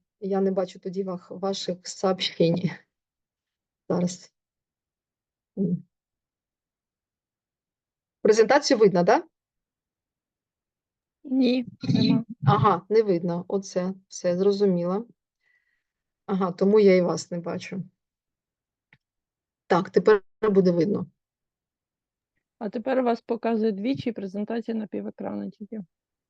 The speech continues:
Speaker 1: Зараз, зараз я все зроблю. Спасибо, Ліля. Так, дякую тобі. Все, видно. Должно бути видно. Е, видно, да?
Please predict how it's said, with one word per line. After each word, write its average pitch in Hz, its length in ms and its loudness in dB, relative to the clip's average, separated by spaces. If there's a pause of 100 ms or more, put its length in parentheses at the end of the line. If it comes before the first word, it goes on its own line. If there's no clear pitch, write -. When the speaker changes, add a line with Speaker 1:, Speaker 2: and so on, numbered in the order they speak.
(280)
Speaker 1:
Зараз, 185 460 2
зараз 185 360 0
я 180 60 0
все 180 260 -6
зроблю. 185 440 -4
Спасибо, 180 560 -4
Ліля. 214 340 0 (1800)
Так, 170 220 -4
дякую 185 400 -2
тобі. 220 440 -2 (240)
Все, 180 320 -2 (180)
видно. 175 360 -4 (260)
Должно 202 280 4
бути - 200 -2
видно. 175 260 0 (2500)
Е, 220 340 8
видно, 240 280 4
да? 240 200 0